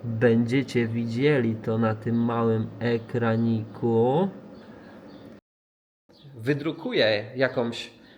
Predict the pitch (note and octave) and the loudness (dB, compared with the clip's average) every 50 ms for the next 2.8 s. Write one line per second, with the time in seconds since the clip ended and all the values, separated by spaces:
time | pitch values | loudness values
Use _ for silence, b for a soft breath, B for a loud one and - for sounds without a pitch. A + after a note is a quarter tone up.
0 | B B - A#2 A2+ A2 A2 G#2+ G#2+ G#2+ G#2 G#2+ G#2+ G#2+ - - - - - - | B B -8 -6 -4 -4 -2 -2 -2 -2 -2 -2 -2 -4 -8 -16 -20 -20 -20 -20
1 | - - - - - - - D3 - - C#4+ B3+ F#3+ D#3 C#3+ B2 A2 A2 A2+ - | -20 -20 -20 -20 -18 -10 -6 -4 -2 0 -2 -2 0 2 2 2 2 0 -4 -2
2 | - D#3+ G3 F3 D#3+ E3 D3 C3+ B2 A2+ G#2 G#2+ G#2+ A2 D3+ | 2 2 2 4 2 2 4 4 4 4 4 2 2 0 0